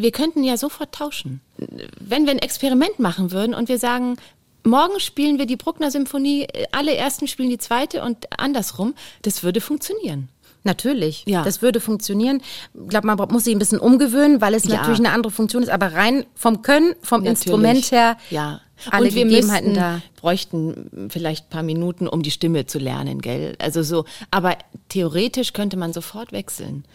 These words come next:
Speaker 1: Und im Studium ist auch gar kein Unterschied. Wir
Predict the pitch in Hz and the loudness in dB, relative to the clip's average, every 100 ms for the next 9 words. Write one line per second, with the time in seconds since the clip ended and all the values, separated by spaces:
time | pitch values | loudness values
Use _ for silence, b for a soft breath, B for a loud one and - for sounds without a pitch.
0 | b b 214 202 208 - 254 330 294 269 | b b -6 -2 -2 -2 0 0 2 0
1 | 269 262 - _ _ _ - 247 - - | -2 -4 -8 _ _ _ -10 -8 -4 -6
2 | - 247 - 339 339 240 190 185 - 208 | -4 -6 -4 -8 -6 -6 -4 -6 -4 -2
3 | 196 196 196 | -2 -4 -6